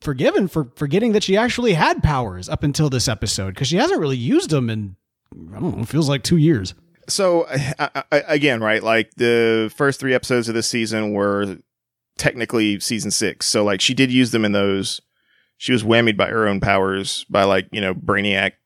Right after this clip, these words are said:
Speaker 2: Super Think Barry.
Speaker 1: Right, right, right, right.
Speaker 2: And, you know, she tried them when they were separating the Welleses and things like that. So, but yeah, it's, it's like every time, <laughs> every time she goes and uses her powers, I momentarily forget that she has them. <laughs> And then I'm like,
Speaker 1: But
Speaker 2: "Oh,
Speaker 1: that's
Speaker 2: yeah,
Speaker 1: what I'm
Speaker 2: yeah, yeah."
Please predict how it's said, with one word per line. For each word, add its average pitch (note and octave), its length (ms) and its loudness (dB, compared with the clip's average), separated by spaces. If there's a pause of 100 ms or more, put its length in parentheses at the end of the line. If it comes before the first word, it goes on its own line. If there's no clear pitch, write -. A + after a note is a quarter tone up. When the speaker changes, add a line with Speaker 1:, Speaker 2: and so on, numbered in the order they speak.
(920)
Speaker 2:
Super G#2 540 -2
Think G2 360 -4 (160)
Barry. G2 640 0
Speaker 1:
Right, F3 420 2
right, C3+ 200 -2
right, A2 140 -2
right. F#2+ 280 -8 (140)
Speaker 2:
And, B2 260 0
you B2+ 60 2
know, A#2+ 100 4
she A#2+ 160 -2
tried C3+ 280 0
them B2+ 260 -2
when B2+ 200 -2
they B2 60 0
were A#2+ 80 2
separating B2 400 -2
the C3 80 -2
Welleses G#2 640 0
and G#2+ 120 -4
things G#2+ 180 -4
like A2 140 -6
that. F#2 440 0
So, G2 460 0 (400)
but D#3 160 2
yeah, C3+ 260 2
it's, B2 300 0
it's D3+ 220 0
like C#3+ 160 0
every D#3 240 0
time, F3+ 400 0 (440)
<laughs> - 420 -6
every A3+ 180 2
time C4 140 0
she G#3+ 120 -2
goes G3 180 0
and D#3 120 2
uses D#3 260 0
her F3+ 80 2
powers, G3 560 0 (220)
I D#3 100 0
momentarily E3+ 500 2
forget B2 300 2
that A2+ 80 -8
she A2 140 -4
has G#2+ 240 -4
them. E3 200 0
<laughs> - 0 - (460)
And G#3+ 100 0
then E3+ 60 2
I'm D#3+ 80 2
like, D3+ 140 2
Speaker 1:
But F#3+ 80 0
Speaker 2:
"Oh, F#3+ 60 2
Speaker 1:
that's F#3+ 120 0
Speaker 2:
yeah, F#3 60 0
Speaker 1:
what E3+ 80 4
I'm D#3 40 2
Speaker 2:
yeah, D#3 80 2
yeah." - 60 4